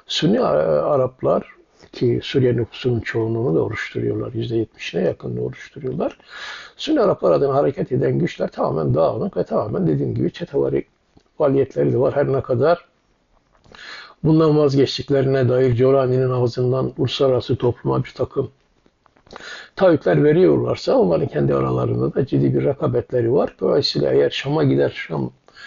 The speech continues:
Şam'a otururlarsa, Şam'da bir düzenin kurulması, Şam devleti, hükümeti çökerse, hükümet mekanizması çökerse Şam'da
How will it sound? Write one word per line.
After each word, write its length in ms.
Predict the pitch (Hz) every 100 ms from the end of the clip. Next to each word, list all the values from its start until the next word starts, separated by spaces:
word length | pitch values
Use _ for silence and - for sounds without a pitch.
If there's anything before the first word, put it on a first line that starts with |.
| - - -
Şam'a 280 | - 156 160
otururlarsa, 1080 | 139 - 160 180 139 131 - - - 320 330
Şam'da 380 | - 214 139 135
bir 160 | 135 143
düzenin 400 | 143 147 139 127
kurulması, 580 | 135 131 127 117 196
Şam 360 | - 151 143 - - _ _ _ _ _ - - - - _
devleti, 400 | 139 135 131 -
hükümeti 500 | 117 - 135 123 120
çökerse, 560 | - 139 127 143 - 240
hükümet 360 | 196 143 131 120
mekanizması 800 | - 131 123 - 123 - - 123
çökerse 640 | - 214 - - - 330
Şam'da 500 | - 220 - - 339